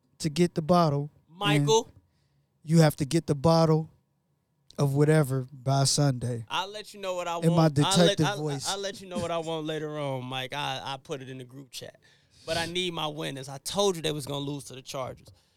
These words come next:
Speaker 2: But I told you, but the Beng-, listen, the Bengals was not gonna win. Like, first of all, the Most High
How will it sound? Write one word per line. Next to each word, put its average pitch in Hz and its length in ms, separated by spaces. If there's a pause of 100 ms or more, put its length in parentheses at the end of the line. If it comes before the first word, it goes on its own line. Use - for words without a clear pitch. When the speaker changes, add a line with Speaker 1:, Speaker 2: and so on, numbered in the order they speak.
(160)
Speaker 2:
But 226 100
I 233 80
told 285 320
you, 208 80
but 175 220
the 151 80
Beng-, 165 360
listen, 156 340
the 117 100
Bengals 175 420
was 143 160
not 151 260
gonna 240 220
win. 165 480 (1120)
Like, 165 220 (260)
first 311 220
of 202 60
all, 180 300 (680)
the 170 80
Most 214 320
High 180 420